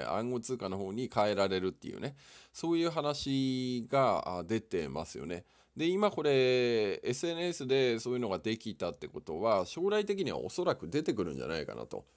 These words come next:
思います。で、まあ、だ-、これ脱線になるんですけども、今ね、うーん、食べることによってお金がもらえるっていうのもありますから、うーん、どういうことかっていうと、感想をね、か-、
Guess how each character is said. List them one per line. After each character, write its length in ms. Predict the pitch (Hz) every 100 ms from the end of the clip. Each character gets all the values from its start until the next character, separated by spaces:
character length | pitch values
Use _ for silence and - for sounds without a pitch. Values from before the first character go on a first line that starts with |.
| _ - _
思 220 | 92 95
い 80 | 90
ま 140 | 92 90
す。 100 | - _ _ 117
で、 520 | 123 117 117 107 107
ま 140 | 107 107
あ、 20 |
だ-、 180 | 98 95
こ 180 | - 170
れ 80 |
脱 180 | - 107
線 420 | - - 196 208
に 120 | 214 202
な 120 | 196
る 80 | 110
ん 60 |
で 80 | 80
す 80 | -
け 80 | 82
ど 100 | 92
も、 280 | 120 87 -
今 260 | 160 208
ね、 240 | 80 76 - _ - - _
う 40 | 113
ー 20 |
ん、 360 | 113 113 110 107
食 160 | - 175
べ 140 | 269
る 100 | 247
こ 140 | - 110
と 140 | 101
に 140 | 87
よ 120 | 87 82
っ 40 | - _ -
て 180 | 135 98
お 140 | 98
金 260 | 135 127 123
が 100 | 104
も 200 | 95 104
ら 160 | 120
え 80 | 123
る 80 | 135
っ 40 |
て 140 | 135 87
い 60 |
う 40 | 80
の 80 |
も 340 | 82 113 87 - _ _ _ _ _ _ _ _ _ _ _
あ 140 | - 107
り 100 | 113
ま 120 | 110
す 80 | -
か 100 | 73
ら、 280 | 87 78 73 - - - - -
う 40 |
ー 20 | 101
ん、 1040 | 98 95 95 95 95 92 92 90 92 107
ど 100 | 156
う 60 | 180
い 40 |
う 40 | 139
こ 100 | 117
と 80 |
か 80 | 110
っ 60 | 98
て 80 | 117
い 40 |
う 60 | 110
と、 120 | 131
感 400 | - 165 233 247
想 160 | 240
を 120 | 226 214
ね、 240 | 208 196 -
か-、 260 | 160 165